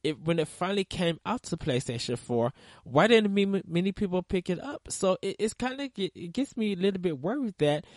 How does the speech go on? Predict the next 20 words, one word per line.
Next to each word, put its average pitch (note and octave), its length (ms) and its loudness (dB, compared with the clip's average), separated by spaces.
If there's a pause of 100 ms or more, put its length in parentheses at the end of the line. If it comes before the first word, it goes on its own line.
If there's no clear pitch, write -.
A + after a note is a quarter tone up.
(240)
you E3 140 2
know, D3+ 400 6
e-, F#3+ 180 -8 (180)
uh, - 280 -12
even A#3 320 2
with G#3+ 140 6
all G3+ 140 6
the F#3 120 -2
exclusive G#3 560 0
stuff A#2+ 500 0 (300)
that's E3+ 300 2 (160)
on C#3 540 4
the C#3 180 4
system, E3 600 -2 (380)
why C4 400 0
haven't C4 400 -4
a - 80 -8
lot C4 100 2
of - 60 -6
people B3+ 260 0